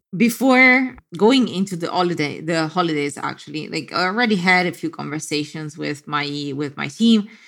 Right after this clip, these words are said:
when I was asking the engineers, like, "Guys, I do understand that, that we have technical debt that we want to recover from, but I cannot just show up at a meeting and say, 'Hey, we have technical debt.'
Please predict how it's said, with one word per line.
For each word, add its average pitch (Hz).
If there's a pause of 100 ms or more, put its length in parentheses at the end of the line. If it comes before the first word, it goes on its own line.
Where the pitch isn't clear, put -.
(340)
when 180
I 180
was 175
asking 165
the 160
engineers, 151
like, 151 (100)
"Guys, 190
I 175
do 180
understand 175 (280)
that, 170
that 160
we 156 (100)
have 202 (260)
technical 185
debt 185
that 160 (120)
we 165
want 156
to 160
recover 170
from, 120 (180)
but 180 (320)
I 185
cannot 214
just -
show 185
up 175
at 175
a 165
meeting 175
and 156
say, 170
'Hey, 208
we 180
have 175
technical 160
debt.' 139